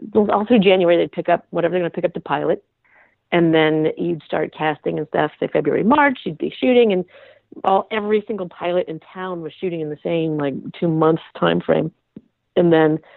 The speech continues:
at the end of May, when upfronts came, they'd make their decisions of what was gonna go forward. Everybody would take June off because they wanted to shoot themselves in the head from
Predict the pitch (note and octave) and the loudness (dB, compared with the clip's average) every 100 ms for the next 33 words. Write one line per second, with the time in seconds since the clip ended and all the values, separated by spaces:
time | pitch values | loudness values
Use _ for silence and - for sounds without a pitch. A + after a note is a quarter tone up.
0 | _ _ - F3 D#3+ D#3 D3+ D3 D3+ - | _ _ 0 4 4 4 2 0 0 -4
1 | - C#3 - C#3+ C#3+ C#3 C#3 - D#3 D3 | -8 -12 -8 -6 -2 -2 -4 -4 -6 -4
2 | - C3+ D3+ C#3 C#3 C#3+ - D3+ C3+ C3+ | -4 -4 -4 -6 -2 -2 0 0 0 0
3 | - B2+ C3+ F#3 - _ - - _ E3+ | 0 -2 0 -2 -4 _ -20 -20 _ 2
4 | D#3+ D#3 D3+ C#3 D#3 C#3 D3 D#3 D3+ C#3 | 4 4 4 2 -2 -4 -4 -2 -2 -4
5 | C#3+ D#3 - D#3 D3+ C#3 C#3+ C#3+ C3+ B2+ | -4 -6 -8 -8 -8 -4 -4 -4 -6 -4
6 | - D3 D3 D3 C#3+ C#3+ D3 D3 D3+ D3+ | -2 -2 0 0 -2 -4 -2 -2 -2 -4